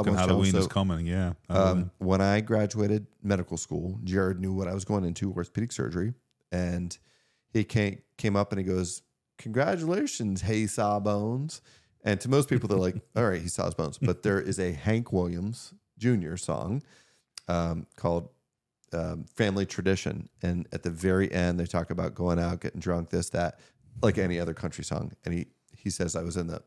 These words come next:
Speaker 1: hospital," and talks about women or booze killing him. And he goes, he's talking to this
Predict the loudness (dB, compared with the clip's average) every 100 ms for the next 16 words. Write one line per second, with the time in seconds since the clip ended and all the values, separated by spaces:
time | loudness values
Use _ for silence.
0 | -4 -2 -2 -4 -8 -8 _ _ _ _
1 | _ _ _ -4 -2 -2 -2 -4 -2 -2
2 | 0 0 0 -2 -2 0 2 0 0 0
3 | 0 0 0 -2 -4 -4 -4 -8 -12 _
4 | _ _ _ -4 -4 -4 -4 0 0 -2
5 | -4 -6